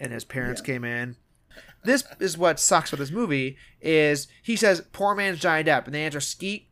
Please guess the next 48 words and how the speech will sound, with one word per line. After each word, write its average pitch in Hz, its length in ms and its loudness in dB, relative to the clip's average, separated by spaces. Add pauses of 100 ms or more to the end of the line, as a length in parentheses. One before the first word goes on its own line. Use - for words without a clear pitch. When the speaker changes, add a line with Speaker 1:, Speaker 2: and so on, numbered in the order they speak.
Speaker 1:
Ulrich." 123 640 -4
Get 247 320 0
the - 200 -8
Speaker 2:
Yeah. 135 160 -14
Speaker 1:
fuck 165 440 4
outta 117 300 2
here. 107 400 -10 (300)
Skeet - 500 -2
is - 80 -4
Speaker 2:
Yeah. - 80 -6
Speaker 1:
a - 80 -14
legend. 180 580 2 (640)
Speaker 2:
He's 254 300 -16
fine. - 400 -18 (340)
Speaker 1:
Shut - 220 -14
the - 60 -12
fuck - 420 -6
up, - 140 -8
Max. 117 220 -10
I'm 120 60 -10
Speaker 2:
He's 180 80 -10
Speaker 1:
just 180 60 -12
kidding. 135 140 -8
Speaker 2:
in - 40 -10
Scream. 143 580 -10 (200)
Speaker 1:
Yeah. 196 160 -8
Speaker 2:
Scream 143 180 -12
is 143 140 -16
good. 113 260 -12 (100)
Speaker 1:
Yeah, 202 220 0 (220)
that's 143 160 -4
all 170 80 2
that 160 120 0
matters. 202 240 -6 (300)
Um, 151 200 0
they 156 80 4
run 185 200 4
through 190 120 2
a - 40 6
bunch 165 220 2
of 147 80 -8
names, 131 240 -2
though. 131 200 2
He 127 140 -4
gets 139 220 -4
seven. 123 640 0 (400)
And 156 220 -4
then 160 460 2